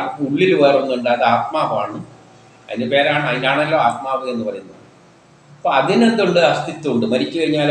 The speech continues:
അത് പോകുന്നില്ല. ചിലപ്പം മരിച്ചു കഴിഞ്ഞാൽ അതും ഇല്ലാതാകാം. ഇതെല്ലാം സംശയത്തെ കിടക്കുകയാണ്. അപ്പൊ ഞാൻ ശരീരമാണ്, വെറും ശരീരമാണെങ്കിൽ മരിച്ചു കഴിഞ്ഞാൽ പോയി, തീർന്നു.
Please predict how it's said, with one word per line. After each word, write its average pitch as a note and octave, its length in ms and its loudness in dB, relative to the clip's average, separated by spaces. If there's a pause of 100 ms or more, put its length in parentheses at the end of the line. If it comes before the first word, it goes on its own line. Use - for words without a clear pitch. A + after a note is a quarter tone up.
അത് - 80 0 (120)
പോകുന്നില്ല. A#2+ 480 -4 (680)
ചിലപ്പം A3 340 2
മരിച്ചു A3+ 220 0
കഴിഞ്ഞാൽ G#3+ 260 2
അതും G3+ 200 -4
ഇല്ലാതാകാം. B2 520 0 (1080)
ഇതെല്ലാം C3+ 360 2 (100)
സംശയത്തെ G3 520 0
കിടക്കുകയാണ്. G#2+ 560 -4 (880)
അപ്പൊ A#2 140 -6 (120)
ഞാൻ C3+ 160 2 (120)
ശരീരമാണ്, F#3 560 0 (120)
വെറും C3+ 260 -2 (120)
ശരീരമാണെങ്കിൽ F#3 720 0 (100)
മരിച്ചു D#3 280 -6
കഴിഞ്ഞാൽ D3 300 -4 (100)
പോയി, G2 180 -12 (300)
തീർന്നു. A#2 340 -6